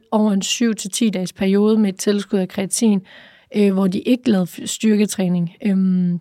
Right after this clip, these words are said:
der var der en vedligeholdelse, en bedre vedligeholdelse, end dem, der ikke tog kreatin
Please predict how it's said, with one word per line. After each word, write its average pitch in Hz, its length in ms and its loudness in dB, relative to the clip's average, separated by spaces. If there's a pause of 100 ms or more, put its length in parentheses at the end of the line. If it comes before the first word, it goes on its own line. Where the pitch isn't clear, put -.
(120)
der 208 60 0
var 196 180 0
der 196 80 0
en 190 200 0
vedligeholdelse, 208 640 0
en 185 80 -2
bedre 226 280 0
vedligeholdelse, 196 720 -2 (240)
end 185 120 -2
dem, 202 160 2
der - 80 0 (100)
ikke 226 160 0
tog 185 160 -6
kreatin 180 500 -2